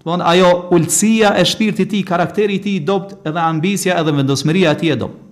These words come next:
Qa është dami i kësaj, thot, "Wa mithlu hadha la yantafi'u bi nafsihi." Personi i tillë, thot, nuk ja sheh hajrin vetit, Allahu na ruaj, thot, "Wa la yantafi'u bihi ghayru." As tjerët nuk ja shohin hajrin.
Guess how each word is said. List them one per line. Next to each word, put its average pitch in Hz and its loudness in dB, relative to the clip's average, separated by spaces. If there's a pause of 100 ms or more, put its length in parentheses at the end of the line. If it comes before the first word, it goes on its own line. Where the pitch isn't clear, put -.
(920)
Qa 170 0
është 143 -2
dami 170 2
i - 0
kësaj, 185 2
thot, 180 -2
"Wa 147 -2
mithlu 170 -2
hadha 185 2
la 156 2
yantafi'u 190 2
bi 175 2
nafsihi." 139 -2
Personi 175 -4
i 160 -2
tillë, 196 -2
thot, 180 -2 (160)
nuk 160 -6
ja 151 0
sheh 160 -2
hajrin 160 0
vetit, 147 -2
Allahu 131 -2
na 127 -2
ruaj, 202 0 (340)
thot, 165 -4
"Wa 160 2
la 180 4
yantafi'u 180 0
bihi 202 2
ghayru." 156 0
As 190 2
tjerët 185 2
nuk 147 0
ja 135 2
shohin 120 0
hajrin. 92 -6